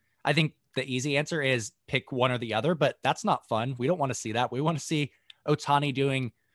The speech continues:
both of these things. But yeah, like we talked about in two thousand eighteen, they were trying this very, uh, strict schedule where he was gonna pitch this day. He was gonna sit on the days surrounding that start, and then he was gonna hit the rest of the time. It didn't work. And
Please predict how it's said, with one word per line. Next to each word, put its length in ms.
both 300
of 120
these 160
things. 240
But 140
yeah, 160
like 240
we 80
talked 220
about 140
in 60
two 120
thousand 220
eighteen, 400
they 120
were 80
trying 400
this 220
very, 720
uh, 260
strict 400
schedule 500
where 300
he 180
was 140
gonna 160
pitch 240
this 240
day. 200
He 140
was 120
gonna 160
sit 380
on 180
the 80
days 340
surrounding 640
that 220
start, 480
and 120
then 60
he 80
was 80
gonna 140
hit 160
the 80
rest 220
of 60
the 60
time. 240
It 200
didn't 300
work. 420
And 400